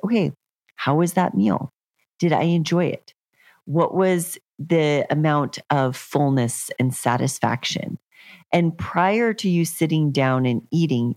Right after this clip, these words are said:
you should have already been pausing and thinking, "Okay, where on the scale am I?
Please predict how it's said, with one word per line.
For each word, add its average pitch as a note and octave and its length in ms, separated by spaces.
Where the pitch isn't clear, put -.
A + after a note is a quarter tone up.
you C#3 140
should D#3 280
have D3 140
already C#3 500
been B2 240
pausing C3 580
and A#2+ 180
thinking, A#2+ 460
"Okay, B2+ 320
where D3+ 420
on C#3 160
the C3+ 100
scale A#2+ 420
am A2 160
I? E2 220